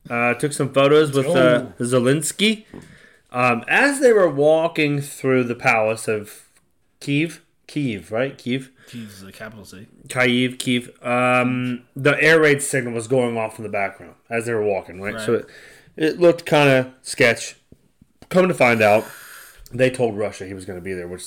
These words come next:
Speaker 1: you know, that's a smart thing to do. If you accidentally hurt or kill the president of the United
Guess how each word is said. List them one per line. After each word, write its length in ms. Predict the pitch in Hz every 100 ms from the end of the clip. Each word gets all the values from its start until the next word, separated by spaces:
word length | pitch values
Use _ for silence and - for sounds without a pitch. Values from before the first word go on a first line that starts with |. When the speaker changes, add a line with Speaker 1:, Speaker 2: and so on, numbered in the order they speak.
| - -
Speaker 1:
you 140 | 110
know, 80 | 98
that's 220 | 98 -
a 40 | 101
smart 280 | - 95 92
thing 120 | 92
to 60 | 85
do. 180 | 85 - _ _ _ - - -
If 180 | 104 113
you 280 | 123 117 117
accidentally 560 | 117 117 117 117 110 107
hurt 240 | 113 110
or 120 | 101 104
kill 200 | 131 110
the 80 |
president 360 | 101 120 107 104
of 40 |
the 40 |
United 120 | 104